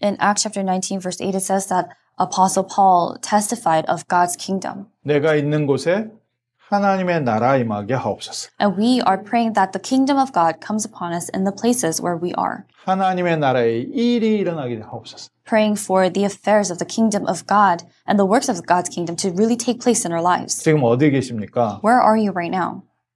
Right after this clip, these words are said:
Speaker 2: 학교에 있는 사람들은 보통 세상 교육이 그 자리의 왕이지요.
Speaker 1: So for those who attend school in person, for them,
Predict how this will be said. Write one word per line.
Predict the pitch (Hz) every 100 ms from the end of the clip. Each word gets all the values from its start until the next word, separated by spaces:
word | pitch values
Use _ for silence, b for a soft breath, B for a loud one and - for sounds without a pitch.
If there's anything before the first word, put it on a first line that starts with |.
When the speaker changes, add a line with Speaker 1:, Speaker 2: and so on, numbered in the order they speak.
| _ _ _ _ _ _ _ _ _ _ _ _ _
Speaker 2:
학교에 | - 165 190 180
있는 | 165 165
사람들은 | 151 147 143 120 120 135 135 - _ _ _
보통 | - 143 160 160
세상 | 151 180 180 185 170
교육이 | - 143 160 139 170 - - _ _ _ _ _
그 | -
자리의 | 127 127 113
왕이지요. | 120 92 95 107 95 101 127 - _ _ -
Speaker 1:
So | 220
for | 226
those | 214 233 247 -
who | 240 226 214 202 - - -
attend | 190 - 190 180
school | - - 214 175 -
in | 180 175
person, | 214 214 - 165 165 b b
for | 202 190
them, | 202 202